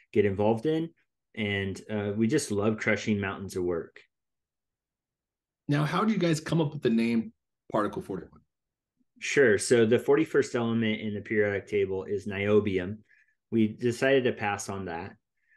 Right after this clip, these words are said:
Speaker 1: Um, <laughs> but, uh, niobium is an element that's often combined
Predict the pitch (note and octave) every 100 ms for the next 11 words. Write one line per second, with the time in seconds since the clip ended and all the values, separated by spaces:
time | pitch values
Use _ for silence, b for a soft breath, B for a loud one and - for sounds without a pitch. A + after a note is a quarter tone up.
0 | _ - A2 G#2 G#2 G#2 G#2 G#2+ - A#2
1 | A2 G#2+ A2+ A2 G#2+ G#2+ - A#2+ A#2+ B2
2 | C#3+ D3+ D3 C#3 C3 B2 A2+ G#2+ A2 G#2
3 | G#2+ A2+ A2+ A2+ A2 G#2+ G#2+ G2 - -
4 | A#2 A#2+ B2+ A2 - F#2+ G2+ G#2 G#2+ A2
5 | G#2+